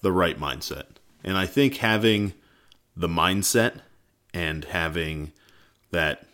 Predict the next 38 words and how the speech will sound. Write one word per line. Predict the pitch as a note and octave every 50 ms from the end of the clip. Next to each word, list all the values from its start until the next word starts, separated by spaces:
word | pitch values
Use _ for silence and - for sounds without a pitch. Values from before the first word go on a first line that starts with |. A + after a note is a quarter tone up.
| _ _ _ _ _ _ _ _ _ _ _
<laughs> | - F#2 F2+ - - - - - - - _ _ - - - _ - - - - - - - _ _ _ _ _ _ -
tough | - D#3 D#3 -
to | - B2
be | A#2 A#2+ A#2 A2
imperturbable | A2 A2 - G#2+ F#2 - A2+ G#2+ G2+ F2 F#2 E2+ C#2+ D2+ D2+ D#2
when | D2+ D#2 D#2
you're | D2+
being | D2 D#2+ D#2 D#2+ D#2+
eaten | D#2+ D#2 G#1+ D#2
by | D#2 D#2 D2+
ants, | D#2 D2 C#2+ D2 - - - _ _ _ -
but | G2 F2+ F2+
having | G#2+ A#2 A#2 A2+ A#2 G#2+ G2+ F2+
the | D#2+ E2+ E2
think, | - - - - G#2 G2 G2 - - - C2
the | E2+ E2+ D#2+ D2+
idea | D2+ D#2 C#2+ E2+ E2 D2
that | C#2+ D2+ - -
you're | - D#2 F2 F2 F2
going | E2 E2+ D#2+ D#2 D#2 D2+ D2 C#2 C#2
to | - - C#2+ C#2 C#2+ C2+ C2 C#2 - _ _ _ _ _ _ _ _ _ _ _
persevere, | - F2+ E2+ - - F2 G2 G#2+ - - - - _ _ _ _ _ -
you're | - F2+
going | E2 F#2 E2 D#2 C#2+
to | A#1+
prevail. | - D#2 C#2+ A#1+ B1+ A#1 G#1 A1 - - _ _ _ _ _ _ _ _ _ _ _ _ _ -
You | - G#2+
can | - - F#2+ E2+
have | G#2 A2 A#2 A2
the | G#2 G#2
right | G2 G#2 G2 F#2+ E2 -
tools, | - F2 E2+ E2 D2+ D2 D2 - - - _ _ _ -
you | - E2
can | E2 F2
have | F2+ F#2 F2 E2
the | D#2+
right | D#2+ D#2+ D2+ -
knowledge, | - D2+ D2+ D2 A#1 - - - - -